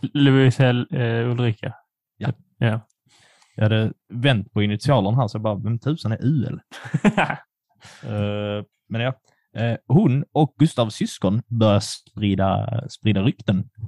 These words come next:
Speaker 2: om att här är det något fuffens på gång. Här är det lite hor på gång.
Speaker 1: Men varför
Speaker 2: Aj.
Speaker 1: är hon, varför, vad ska hon hålla? Nu har hon fått som hon ville ju.
Speaker 2: Ja, men nu är hon sur. Hon tycker inte, hon tycker
Speaker 1: Ah.
Speaker 2: inte om det här.
Speaker 1: Hon
Speaker 2: Hon
Speaker 1: vill ha en son som kan pöka ordentligt.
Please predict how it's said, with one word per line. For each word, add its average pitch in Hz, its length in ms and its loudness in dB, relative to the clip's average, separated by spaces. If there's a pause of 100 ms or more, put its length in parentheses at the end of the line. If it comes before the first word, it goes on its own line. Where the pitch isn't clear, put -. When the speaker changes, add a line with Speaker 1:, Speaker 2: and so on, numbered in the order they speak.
(300)
Speaker 2:
om 113 200 2
att 107 260 0
här 113 200 4
är 104 40 4
det 117 100 6
något 202 160 6
fuffens 175 300 6
på 120 100 4
gång. 104 240 4 (500)
Här 107 140 4
är 104 40 0
det 120 80 2
lite 160 200 4
hor 135 520 6
på 110 160 2
gång. 98 280 -2 (400)
Speaker 1:
Men 156 120 2
varför 170 220 4
Speaker 2:
Aj. 185 60 8
Speaker 1:
är 175 40 10
hon, 196 100 6
varför, 196 300 2
vad 208 100 6
ska - 140 0
hon 196 120 6
hålla? 135 200 4
Nu 170 100 2
har 175 140 6
hon 170 100 2
fått - 220 2
som 139 140 0
hon 143 80 -2
ville 180 240 0
ju. 104 180 -4 (760)
Speaker 2:
Ja, 202 200 -2 (200)
men 160 160 0
nu 175 340 -2
är - 220 -14
hon 185 140 -8
sur. 175 140 -10
Hon 123 180 -6
tycker 165 240 -10
inte, 170 160 -8
hon 165 360 -4
tycker 175 80 4
Speaker 1:
Ah. 147 140 6
Speaker 2:
inte 185 120 0
om 170 200 2
det 107 60 4
här. 110 180 0 (140)
Speaker 1:
Hon 156 100 6
Speaker 2:
Hon 139 100 6
Speaker 1:
vill 143 200 6
ha 143 320 4
en 131 80 -2
son 123 360 0
som 123 200 -6
kan 127 240 -4
pöka 139 380 2
ordentligt. 123 540 -2